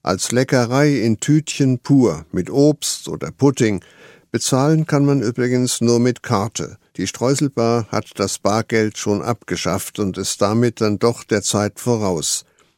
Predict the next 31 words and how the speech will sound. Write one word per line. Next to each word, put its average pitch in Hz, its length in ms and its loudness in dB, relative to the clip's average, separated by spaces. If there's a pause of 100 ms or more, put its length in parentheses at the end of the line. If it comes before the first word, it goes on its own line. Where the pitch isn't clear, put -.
(720)
Tillys 170 520 2
Tante, 156 580 0 (340)
ein 90 320 0
Foodtruck - 1000 -2
auf 98 200 -4
dem 90 260 -2
freitäglichen 120 1080 0
Wochenmarkt 117 680 0
in 95 120 -4
der 90 120 -2
Schillerstraße, 107 1040 -2 (240)
setzt - 500 0
auch 143 380 0
auf 98 220 -6
Nostalgie. 98 840 -2 (540)
Aus 127 200 0
ihrem 156 260 4
alten 165 420 4
Renault, 135 580 4
Baujahr 139 380 4
neunzehnhundertsechsundsiebzig, 127 1700 2
verkauft 147 600 -2
Sibylle 139 440 2
Rumpf, 123 640 0
sie - 280 -6
ist 90 300 -4
privat 101 600 0
und 104 260 -2
beruflich 127 800 0
Tillys 120 540 0
Tante, 131 440 2